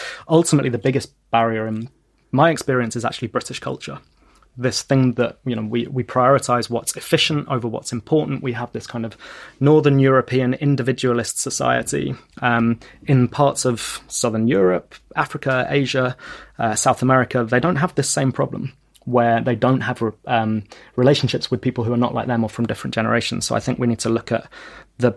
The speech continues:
kind of buttoned up, stiff upper lip of, of, and keep calm, carry on British culture and realise that we need to create public spaces for people to interact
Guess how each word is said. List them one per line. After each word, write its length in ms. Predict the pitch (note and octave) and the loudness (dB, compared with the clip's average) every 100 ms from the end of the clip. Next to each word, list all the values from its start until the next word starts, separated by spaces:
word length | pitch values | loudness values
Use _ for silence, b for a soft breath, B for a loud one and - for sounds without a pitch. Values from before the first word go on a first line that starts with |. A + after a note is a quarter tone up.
| - | -2
kind 160 | A#2+ A#2 | 0 0
of 220 | G#2 - | 0 -2
buttoned 280 | C3 C3 B2 | -2 0 -2
up, 160 | - | -2
stiff 240 | - A#2 - | 0 0 -2
upper 200 | - A#2+ | -4 -2
lip 240 | B2+ - | -2 -4
of, 100 | A2+ _ _ | -12 _ _
of, 220 | - A2+ - | -6 -6 -6
and 160 | B2+ A2 | -8 -2
keep 220 | D#3 D3+ | -4 0
calm, 260 | C3+ C3 | 2 2
carry 300 | B2 B2+ B2 | 2 2 4
on 160 | B2 B2 | 4 4
British 320 | A2+ - A#2+ | 0 -4 -6
culture 440 | - A#2+ - E2+ - B B B - | -6 -6 -6 -6 -8 B B B 0
and 160 | C3 | 4
realise 360 | B2 C3 A#2 A#2 | 6 4 4 0
that 120 | A#2 | -2
we 120 | B2 | 0
need 160 | B2 B2 | 0 0
to 100 | B2+ | -4
create 360 | - A2 G#2 | -4 -4 -4
public 340 | - C#3+ D3 - | -2 -2 0 -2
spaces 360 | C#3+ C3+ - | -4 -4 -6
for 120 | - C3+ | -8 -8
people 280 | C#3 C3+ B2 | -6 -6 -6
to 140 | - | -4
interact 640 | C3 B2+ B2 B2 - - | -4 -2 0 -2 -2 -6